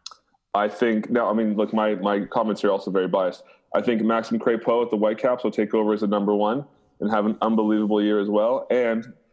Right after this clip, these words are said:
I believe that Andre Rawls will find some time to shine this year. I think Tim Howard, I'm, I'm with Omar. I think he's gonna have an actually excellent year this year.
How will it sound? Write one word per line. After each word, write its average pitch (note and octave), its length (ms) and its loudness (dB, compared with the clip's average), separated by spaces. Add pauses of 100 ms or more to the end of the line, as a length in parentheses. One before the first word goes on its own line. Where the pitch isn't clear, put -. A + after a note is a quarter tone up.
(580)
I G#2+ 80 2
believe G#2+ 680 2 (380)
that A2 160 0
Andre A2+ 380 2
Rawls G#2 640 0 (340)
will G#2 80 0
find A2 420 0
some A2 140 -2
time G2+ 260 -2
to F#2+ 80 -2
shine G2 320 -2
this F2+ 160 -6
year. F2 100 0
I G2+ 120 0
think A2 240 -2
Tim G#2+ 140 -2
Howard, A#2 420 0
I'm, G#2 260 0
I'm G#2+ 140 0
with B2 100 -2
Omar. G#2+ 240 0
I - 20 -4
think A2+ 120 0
he's A2+ 100 -2
gonna G2+ 140 -2
have G2+ 100 2
an F#2+ 80 0
actually F#2 240 -6 (100)
excellent - 400 -4
year F#2+ 140 0
this A2 220 -2
year. C#3+ 240 -2